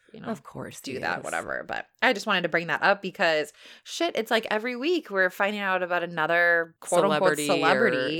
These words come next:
Speaker 2: yeah. Keep your dirty dick to yourself.
Speaker 1: Yeah. Nobody wants to see it.
Speaker 2: Nobody wants, or if we wanted to see it, we'd just go look at one of your porn videos, Ron Jeremy.
Speaker 1: I'm all set. I,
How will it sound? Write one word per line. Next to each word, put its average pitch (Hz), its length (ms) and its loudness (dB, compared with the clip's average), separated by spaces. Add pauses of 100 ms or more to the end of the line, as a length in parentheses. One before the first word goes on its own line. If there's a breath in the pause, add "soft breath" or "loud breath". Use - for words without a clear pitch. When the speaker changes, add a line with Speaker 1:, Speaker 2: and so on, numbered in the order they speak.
Speaker 2:
yeah. 131 320 -8 (100)
Keep 208 280 -6
your 165 140 -2
dirty 160 460 2
dick 156 420 2
to 160 140 -4
yourself. 143 960 2
Speaker 1:
Yeah. 131 260 -14 (320)
Nobody 180 360 0
wants 143 320 -2
to 165 80 -6
see 147 320 -4
it. 143 180 -4 (160)
Speaker 2:
Nobody 151 380 -10
wants, 123 360 -12 (140)
or 190 380 2
if 196 100 -2
we 180 100 2
wanted 165 380 4
to 147 60 -8
see 147 220 0
it, 135 100 -2
we'd 135 160 -6
just 147 160 -6
go 143 160 -2
look 143 160 -6
at 139 40 -12
one 139 140 -10
of 139 40 -10
your 123 100 -6
porn 190 560 4
videos, 139 720 0
Ron 131 400 0
Jeremy. 143 360 0
Speaker 1:
I'm 254 100 0
all 143 260 -2
set. 135 520 -6
I, 151 360 -4